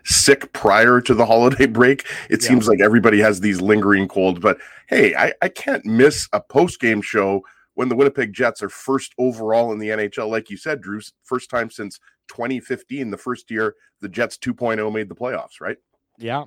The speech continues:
Speaker 2: exactly right. It's, uh, you know,
Speaker 1: Also,
Speaker 2: we'll
Speaker 1: it's
Speaker 2: see
Speaker 1: tripping
Speaker 2: with
Speaker 1: me out that I'm on the left side. Can we
Speaker 2: I,
Speaker 1: switch
Speaker 2: I,
Speaker 1: that,
Speaker 2: yeah, I
Speaker 1: please?
Speaker 2: don't know why that is. I mean, maybe if I go like that.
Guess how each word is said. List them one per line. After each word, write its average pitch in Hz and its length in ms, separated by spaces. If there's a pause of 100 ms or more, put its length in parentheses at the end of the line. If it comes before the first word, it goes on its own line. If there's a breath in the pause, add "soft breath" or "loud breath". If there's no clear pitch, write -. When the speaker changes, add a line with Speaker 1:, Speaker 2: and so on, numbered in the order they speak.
Speaker 2:
exactly 120 540
right. 123 320
It's, - 300
uh, 117 500
you 127 80
know, 127 120
Speaker 1:
Also, 143 120
Speaker 2:
we'll 143 140
Speaker 1:
it's 139 100
Speaker 2:
see 175 80
Speaker 1:
tripping 175 200
Speaker 2:
with 175 100
Speaker 1:
me 151 80
out 143 140
that 147 100
I'm 135 120
on 127 80
the 113 60
left 110 260
side. 85 280
Can 120 200
we - 80
Speaker 2:
I, - 40
Speaker 1:
switch 170 300
Speaker 2:
I, - 20
Speaker 1:
that, 254 200
Speaker 2:
yeah, 139 80
I 202 40
Speaker 1:
please? - 20
Speaker 2:
don't 240 260
know 202 360
why 170 220
that 165 200
is. 185 340
I 165 120
mean, 151 260
maybe 165 240
if 185 140
I 170 100
go 147 140
like 147 180
that. 147 260